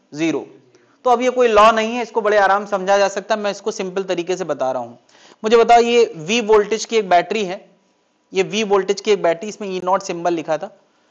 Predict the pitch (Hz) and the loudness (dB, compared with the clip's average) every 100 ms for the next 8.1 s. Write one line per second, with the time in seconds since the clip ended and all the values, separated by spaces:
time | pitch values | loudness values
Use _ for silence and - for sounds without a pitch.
0 | _ _ _ _ _ _ - 233 240 254 | _ _ _ _ _ _ 0 4 6 4
1 | 233 226 247 240 202 226 208 120 - _ | 2 4 6 6 4 0 -2 -6 -10 _
2 | _ _ _ _ _ 220 202 226 208 196 | _ _ _ _ _ -2 0 -2 -4 -4
3 | 180 202 180 156 147 135 127 117 _ _ | -6 -6 -2 -2 0 -4 -6 -14 _ _
4 | _ _ _ 180 202 226 214 170 156 - | _ _ _ -4 -2 0 -2 -2 -4 -8
5 | 101 - _ _ _ 156 143 143 170 170 | -14 -16 _ _ _ _ _ -20 -20 -20
6 | 143 139 135 135 135 _ _ - _ _ | -20 -20 -20 -20 -20 _ _ -20 _ _
7 | 175 185 202 190 175 202 202 196 180 175 | 4 6 8 8 8 8 6 2 0 -2